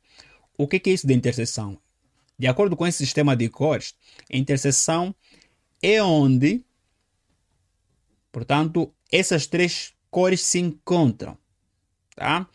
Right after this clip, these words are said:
Eu represento esta cor laranja, que é a cor que vai representar o domínio da função.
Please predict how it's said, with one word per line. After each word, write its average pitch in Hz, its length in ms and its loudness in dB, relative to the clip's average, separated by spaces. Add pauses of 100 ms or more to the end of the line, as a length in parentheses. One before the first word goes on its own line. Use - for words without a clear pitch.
(380)
Eu 185 140 -2
represento 185 760 0
esta 175 300 0
cor 160 420 0 (840)
laranja, 135 640 0 (840)
que 147 160 2
é 147 60 4
a 131 60 2
cor 139 340 0
que 131 100 -2
vai 135 100 4
representar 123 440 0
o 135 40 2
domínio 127 640 4 (320)
da 104 140 -8
função. 180 540 -2